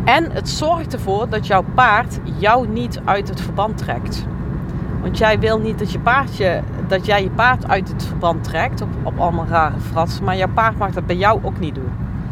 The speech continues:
Dat is de deal. Dus op het moment dat je paard, ik noem maar even lekker op zijn haflingers, zijn kop helemaal naar voren steekt met een open bek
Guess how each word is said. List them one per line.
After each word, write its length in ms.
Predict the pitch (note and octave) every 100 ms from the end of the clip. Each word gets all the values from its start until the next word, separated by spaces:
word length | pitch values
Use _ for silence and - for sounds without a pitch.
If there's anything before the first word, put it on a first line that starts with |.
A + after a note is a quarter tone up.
| - -
Dat 160 | F#3+
is 160 | A3+ -
de 100 | F3
deal. 260 | G3 F3 C3+ - - - - - - - - - - - - - - - - - - -
Dus 200 | G#3+ A#3
op 100 | -
het 120 | -
moment 580 | A3+ A#3+ B3 G3+ E3+ -
dat 160 | G#3+ -
je 60 |
paard, 480 | - A#3+ A3 F#3 - -
ik 140 | E3+ -
noem 180 | F#3 G3
maar 180 | F#3+ C3
even 280 | F3 F#3
lekker 240 | E3+ F3+ E3
op 80 | D3
zijn 180 | -
haflingers, 640 | D#3+ F#3 - E3+ D3 C#3 -
zijn 180 | - -
kop 220 | A#3 -
helemaal 380 | F3+ G#3 G3+ F#3
naar 140 | E3+
voren 340 | - G#3 E3+
steekt 380 | - - F3+ D#3+
met 120 | E3
een 80 | E3+
open 300 | - F#3+ F3
bek 240 | F#3+ E3